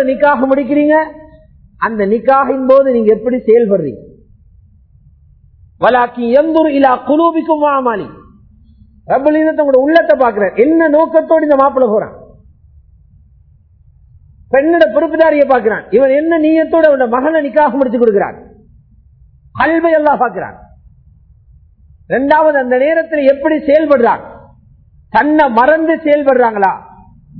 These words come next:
தன்னை மறந்து செயல்படுறாங்களா, வீண்விரயம் செய்யறாங்களா, ஷைத்தானுடைய அடிமைகளாகிறாங்களா, ஷைத்தானுக்கு நண்பனாகிறாங்களா, ரப்புல் இஸ்ஸத் அல்லாஹ் இதை பார்க்கிறான்.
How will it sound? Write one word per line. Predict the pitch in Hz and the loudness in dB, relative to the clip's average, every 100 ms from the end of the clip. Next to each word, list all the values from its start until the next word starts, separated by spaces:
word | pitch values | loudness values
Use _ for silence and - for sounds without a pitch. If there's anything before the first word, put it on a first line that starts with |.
| - - - - | -20 -20 -20 -12
தன்னை | - 240 320 285 | -6 -2 0 0
மறந்து | 247 320 320 | 2 0 0
செயல்படுறாங்களா, | 320 294 294 269 240 220 202 160 - - _ _ _ 165 | -2 -2 0 0 0 -2 -4 -6 -10 -20 _ _ _ -4
வீண்விரயம் | 277 320 320 320 302 285 | -2 0 0 0 -2 -4
செய்யறாங்களா, | 285 269 247 220 208 175 - - - - _ - | -2 0 0 0 -2 -4 -12 -20 -20 -20 _ -2
ஷைத்தானுடைய | 262 302 330 311 294 269 202 | -2 0 0 2 0 0 -2
அடிமைகளாகிறாங்களா, | 226 302 311 294 269 240 240 220 202 175 - - - - - | -4 -2 2 2 0 0 -4 -2 -4 -6 -10 -20 -18 -8 -2
ஷைத்தானுக்கு | 277 - 320 302 277 | -2 2 0 2 -2
நண்பனாகிறாங்களா, | 247 277 320 311 294 254 240 220 202 - - - _ _ | -2 0 2 2 2 0 -2 -2 -6 -6 -18 -20 _ _
ரப்புல் | 180 208 208 | -4 -2 -2
இஸ்ஸத் | 196 180 | -2 -2
அல்லாஹ் | 185 180 | 0 0
இதை | 170 | 0
பார்க்கிறான். | 151 123 113 | -2 -8 -12